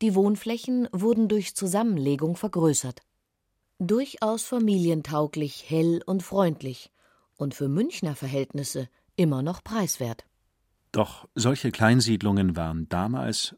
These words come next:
Speaker 2: und sind heute keine Lösung für Münchens Wohnungsnot. Die Zukunft liegt eher in Sichtweite, im neuen Stadtteil Freiham, in dem gerade Wohnraum für dreißigtausend Menschen entsteht.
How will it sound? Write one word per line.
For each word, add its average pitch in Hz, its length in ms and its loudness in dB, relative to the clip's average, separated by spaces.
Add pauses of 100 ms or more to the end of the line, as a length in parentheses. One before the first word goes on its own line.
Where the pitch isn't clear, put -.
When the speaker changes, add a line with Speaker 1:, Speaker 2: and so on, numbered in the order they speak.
(140)
Speaker 2:
und 117 160 0
sind 104 300 0
heute 104 320 0
keine 104 420 0
Lösung 85 500 0
für - 160 -12
Münchens 82 520 -8
Wohnungsnot. 85 640 -6 (680)
Die 147 80 0
Zukunft 190 600 -4
liegt 156 380 -6
eher 131 280 2
in 139 140 -4
Sichtweite, 87 720 -4 (380)
im 117 140 8
neuen 110 260 4
Stadtteil - 480 -6
Freiham, 80 600 -2 (320)
in 110 100 2
dem 131 120 6
gerade 120 380 4
Wohnraum 113 440 2
für 104 200 -2
dreißigtausend 113 960 -4
Menschen 107 320 -2
entsteht. - 460 -14